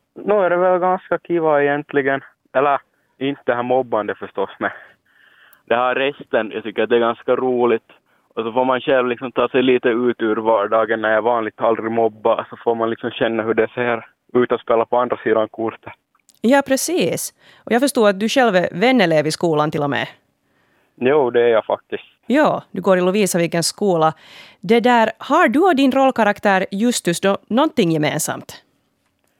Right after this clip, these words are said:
Speaker 1: Nå, jag skulle nog säga att våra det här personligheter är ganska lika. Eller Justus, han är mer så här, han är mer vild och mer så här,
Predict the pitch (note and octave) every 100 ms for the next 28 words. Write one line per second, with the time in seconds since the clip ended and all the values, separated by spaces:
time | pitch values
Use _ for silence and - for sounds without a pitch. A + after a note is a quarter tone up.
0 | _ _ _ _ - E3 G3 - - F3+
1 | - G3 F#3 G3+ G#3 E3 D3+ - C#3 C#3
2 | C3 C3+ B2+ B2 - _ _ _ _ _
3 | C#3 C#3+ - D#3+ C#3+ A#2+ A#2 A2 - A2+
4 | A2 G#2 - A#2+ B2+ C#3+ D3+ - A#2 A#2
5 | A2+ G2+ - G2+ - - A2+ A#2+ A#2 -
6 | _ _ _ B2+ C#3 - B2 B2 A#2 A#2+
7 | A#2+ A2+ G#2+ G#2 G#2 G#2 - _ _ _
8 | _ - A2+ A#2 A#2+ A2 A#2 A2+ A2 F#2+
9 | G2+ G#2 G2 - G2 G2+ G2 F2+